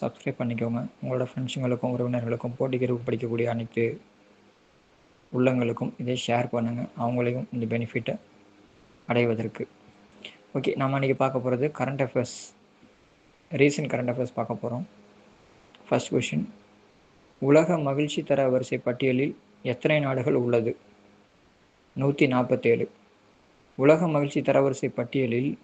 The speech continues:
இந்தியா எத்தனாவது இடத்தை அடைந்துள்ளது? நூத்தி பதினெட்டு. இந்தியா ஊழல் தரவரிசை பட்டியல் எத்தனாவது இடத்துல இருக்கு? தொண்ணூத்தி ஆறு.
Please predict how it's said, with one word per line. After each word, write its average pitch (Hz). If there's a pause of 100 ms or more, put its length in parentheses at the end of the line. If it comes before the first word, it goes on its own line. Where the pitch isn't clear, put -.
(500)
இந்தியா 151 (320)
எத்தனாவது 143
இடத்தை 135 (1900)
அடைந்துள்ளது? 127 (840)
நூத்தி 147
பதினெட்டு. 127 (2250)
இந்தியா 170 (180)
ஊழல் 175
தரவரிசை 147
பட்டியல் 139
எத்தனாவது 139
இடத்துல 131
இருக்கு? 123 (1080)
தொண்ணூத்தி 131
ஆறு. 117